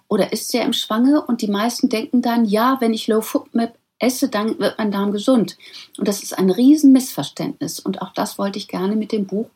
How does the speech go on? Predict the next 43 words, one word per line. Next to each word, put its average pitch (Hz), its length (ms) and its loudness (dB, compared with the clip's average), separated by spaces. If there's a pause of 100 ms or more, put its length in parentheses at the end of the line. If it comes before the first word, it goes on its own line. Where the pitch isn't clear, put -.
(300)
aufklären 240 640 0
und 196 160 -6
habe 208 160 -8
auch 196 120 -8
gemerkt, 196 360 0 (380)
je 190 100 -2
mehr 196 200 2
ich 202 120 -4
mich 208 180 -6
mit 196 120 -6
dem 190 160 -4
Thema 196 260 -2
beschäftigt - 720 -6
habe, 247 160 -6 (560)
habe 190 160 -2
ich 190 80 -8
gemerkt, 170 320 -2
was - 160 -8
wir - 140 -8
alles 175 240 -8
noch 147 160 -8
nicht 202 400 -2
wissen 269 440 4 (640)
und 214 200 -2
wo 208 100 2
man 190 280 2 (100)
echt - 320 -4
auch - 160 -18
ausprobieren 254 600 0
muss 262 180 0
als - 260 -10
Einzelner. 233 580 -2 (520)
Und, - 500 -2
ähm, 180 400 -4
ja, 175 400 -2
wie 214 220 0
spannend 214 580 -2
das 190 320 -6
in 190 100 -12
Zukunft - 440 -8
noch - 180 -8
werden 202 300 0
wird. - 260 -14